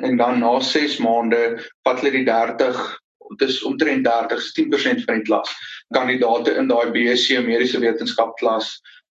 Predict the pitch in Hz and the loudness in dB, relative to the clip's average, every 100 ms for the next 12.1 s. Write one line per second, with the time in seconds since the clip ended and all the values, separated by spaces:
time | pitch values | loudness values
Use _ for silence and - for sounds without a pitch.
0 | - 117 107 117 143 147 120 120 - 113 | -2 -2 0 0 2 0 0 -2 -2 -4
1 | 113 - 110 110 107 107 110 110 117 113 | -4 -4 -2 0 0 0 0 0 0 2
2 | 113 110 110 110 - - _ 127 123 113 | 2 2 0 -4 -14 -20 _ 0 2 2
3 | 123 117 117 120 123 - 113 113 110 107 | 2 0 -2 0 -2 0 0 2 0 -2
4 | - 120 107 104 - - 113 110 117 123 | -6 -2 0 0 0 0 0 2 0 0
5 | 120 - 123 107 107 110 110 113 113 120 | 0 2 2 0 0 0 2 2 2 2
6 | 120 117 - 110 107 110 110 - 113 107 | 0 -2 0 0 2 2 2 2 0 0
7 | 107 107 107 117 113 - - - 127 127 | 0 2 2 0 -2 -8 -16 -6 -2 0
8 | 123 131 139 - 156 156 - - 127 123 | 0 0 0 2 0 0 0 0 0 0
9 | 120 117 127 123 113 110 110 110 107 _ | -2 0 0 0 0 0 0 -2 -4 _
10 | _ _ _ - 123 117 107 107 107 110 | _ _ _ -2 0 2 2 2 2 2
11 | 110 - - 113 110 123 113 - - - | 0 -4 -4 -2 -2 -4 -4 -2 -2 0
12 | 120 | 2